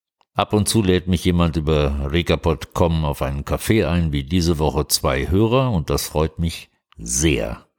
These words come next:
Nicht wegen einiger Euro, sondern deswegen, weil es ein Beweis dafür ist, dass jemand meine Arbeit schätzt.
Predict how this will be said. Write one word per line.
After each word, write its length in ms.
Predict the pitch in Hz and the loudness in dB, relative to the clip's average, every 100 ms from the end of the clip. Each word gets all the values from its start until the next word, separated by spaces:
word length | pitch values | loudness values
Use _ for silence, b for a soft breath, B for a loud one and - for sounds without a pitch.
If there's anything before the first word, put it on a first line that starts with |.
| B B B B B B _ | B B B B B B _
Nicht 260 | 78 - | -6 -2
wegen 220 | 85 82 80 | 0 2 2
einiger 360 | 92 95 98 | 2 4 4
Euro, 360 | 92 78 64 64 | 4 2 0 -4
sondern 540 | 65 67 67 64 60 - B B B B B B - | -6 -6 -6 -8 -12 -16 B B B B B B -2
deswegen, 880 | 78 98 - 87 80 85 80 73 - _ _ _ B B B _ | 2 2 2 2 2 0 0 -4 -12 _ _ _ B B B _
weil 160 | 90 107 | 0 2
es 100 | 120 | 2
ein 140 | 117 | 2
Beweis 400 | 104 85 87 90 | 2 2 2 0
dafür 320 | 98 85 85 | -2 -2 -2
ist, 200 | 80 - | -2 -4
dass 160 | 78 - | -4 -4
jemand 360 | 76 65 64 67 | -6 -8 -10 -10
meine 260 | 73 78 | -8 -8
Arbeit 380 | 78 64 58 - | -8 -10 -10 -6
schätzt. 640 | - - - - - - | -6 -6 -2 -2 -2 -12